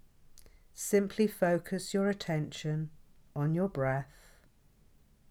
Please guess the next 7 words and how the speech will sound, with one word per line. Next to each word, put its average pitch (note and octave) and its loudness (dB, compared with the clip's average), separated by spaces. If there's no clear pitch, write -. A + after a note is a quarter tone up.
and D#3 -6
feel F3+ 2
the G3 2
positive F3 -2
energy D#3 0
flowing D3+ 0
freely. C#3+ -4